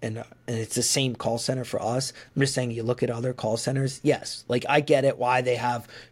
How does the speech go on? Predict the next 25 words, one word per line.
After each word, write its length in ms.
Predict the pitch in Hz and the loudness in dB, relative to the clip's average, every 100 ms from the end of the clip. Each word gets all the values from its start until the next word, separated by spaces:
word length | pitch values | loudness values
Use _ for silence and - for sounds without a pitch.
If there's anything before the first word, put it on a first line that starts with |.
| - | 0
two, 260 | 185 131 | 4 4
three-minute 640 | 123 143 139 131 123 120 - | 4 4 4 4 2 -2 -4
wait 240 | 117 120 113 | 0 0 0
times, 340 | 113 113 95 | -4 -4 -6
five 460 | - 127 135 135 117 | -2 4 6 4 2
minutes, 280 | 123 110 95 | -4 -4 -6
I'm 140 | 101 | -6
on 140 | 104 | -6
hold 400 | - 107 120 113 | 0 6 6 6
with 160 | 113 - | 0 -8
a 60 | 110 | -10
damn 340 | - 107 107 | -4 -4 -4
credit 340 | - 117 123 | -4 -4 -4
card 240 | - 120 120 | -4 -6 -6
company, 300 | 120 135 - | -8 -6 -4
whatever. 680 | 117 151 143 123 117 110 - - - - - | 2 4 4 0 -2 -6 -8 -14 -16 -14 0
Um, 360 | 127 117 117 - - - | 2 2 -4 -10 -10 2
but 100 | 147 | 2
if 100 | 233 | 4
you're 120 | 320 | 4
running 340 | 320 254 123 | 4 2 2
sales, 760 | 101 - 135 190 330 330 - - - - - - - - | 0 0 4 4 4 0 -4 -8 -14 -20 -20 -20 -8 0
i-, 360 | 139 - - - - | 0 -2 -14 -10 4
inbound 600 | 180 247 269 240 254 226 | 4 6 4 4 2 0
sales 560 | - 190 240 254 - | 2 6 6 4 0